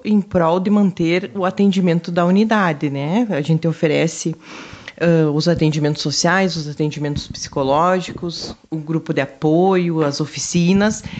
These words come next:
e esse trabalho também, essa, esse jantar, né, também visa, ah, manter a, a unidade funcionando ativa, né?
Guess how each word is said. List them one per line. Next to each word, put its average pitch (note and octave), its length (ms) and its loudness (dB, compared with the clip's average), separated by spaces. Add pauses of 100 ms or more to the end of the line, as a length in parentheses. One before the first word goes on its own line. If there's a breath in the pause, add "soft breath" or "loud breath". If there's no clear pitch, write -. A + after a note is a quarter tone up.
(140)
e F#3+ 100 4
esse F#3+ 240 0
trabalho G3+ 640 0
também, G3+ 600 2
essa, F3+ 300 2
esse E3 180 0
jantar, F3 440 4
né, A3 140 2
também G3 360 0
visa, F#3+ 420 -2 (300 loud breath)
ah, G3+ 580 -2
manter A3 800 4 (160)
a, G3 360 -4 (100)
a - 80 -4
unidade F3+ 480 0
funcionando F3+ 720 0
ativa, F3 500 2
né? B2+ 320 -8